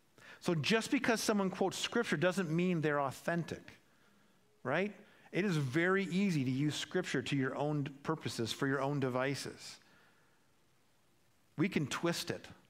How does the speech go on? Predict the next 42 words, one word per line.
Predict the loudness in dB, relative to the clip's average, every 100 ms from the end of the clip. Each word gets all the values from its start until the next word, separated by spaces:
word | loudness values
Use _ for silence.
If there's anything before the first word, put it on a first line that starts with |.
| _ _ _ _
We | -2
can | 0 2
make | 2 2
it | -2
say | -2 0 2
what | 2 2 0
it, | 0
what | -2
it | 0
doesn't | 0 0 -2
mean. | -2 0 0 -4 -8 -12 -20 _ _ _ _ _ _ _ _ _ _ _ _ _ _ _ _ _ -2
Honestly, | 0 0 0 0 2 -2 -6 -20 -20 _ _ _ _
I | 0 0
hope | 0 0 0 2
you |
don't | 2 0 -4
take | -4 -2
what | -2
I | -2 -2
say | -4 -4
for | -4
granted. | -6 -6 -8 -12 -18 -20 _ _ _ _ _ _ _
I | -6
mean, | -2
I, | -2 0 2
I | 2
want | 2 2 2
you | 0
to | 0
go | 2 0 0
home | 0 0
and | -2
say, | -2 -4
"Did, | -4 -8 -12 -10
did | -4
the |
Bible | 0 0 2
really | 0
say | 0 0 0
what | 0 -2
Dave | -2 -2
said?" | -2 -4